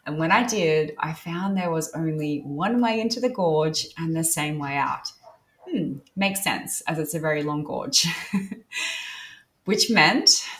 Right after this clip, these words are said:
the more we wanted to see, the further we had to walk every day. I'm so glad I booked this trip at last minute out of a surprise, because I may have decided to go sometime down the track after training for months on end to prepare my body.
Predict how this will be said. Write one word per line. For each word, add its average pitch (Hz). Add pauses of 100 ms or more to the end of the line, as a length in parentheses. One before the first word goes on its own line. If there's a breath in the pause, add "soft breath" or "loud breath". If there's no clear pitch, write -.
the 185
more 190
we 254
wanted 196
to 185
see, 170
the 175
further 175
we 196
had 170
to 185
walk 143
every 143
day. 160 (640)
I'm 160
so 185
glad 196
I 165
booked 185
this 214
trip 170 (260 loud breath)
at 143
last 165
minute 160 (460 soft breath)
out 180
of 214
a 247
surprise, 165
because 156
I 160
may 175
have 196
decided 160
to -
go 147
sometime 147
down 147
the 139
track 170
after 160
training 180
for 175
months 151
on 175
end 143
to -
prepare 147
my 147
body. 80